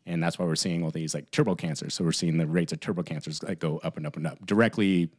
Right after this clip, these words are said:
mirroring. I know this is extremely dark, but, and I know I have to get out in the weeds here, but I'm trying to explain the connection between the two.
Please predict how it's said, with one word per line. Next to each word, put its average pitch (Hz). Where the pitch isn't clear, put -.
mirroring. 90
I 85
know 98
this 95
is 87
extremely 82
dark, 73
but, 78
and 92
I -
know 101
I 101
have 98
to 101
get 101
out 92
in 87
the 85
weeds 87
here, 80
but 80
I'm 87
trying 92
to 87
explain 85
the 76
connection 80
between 80
the 73
two. 76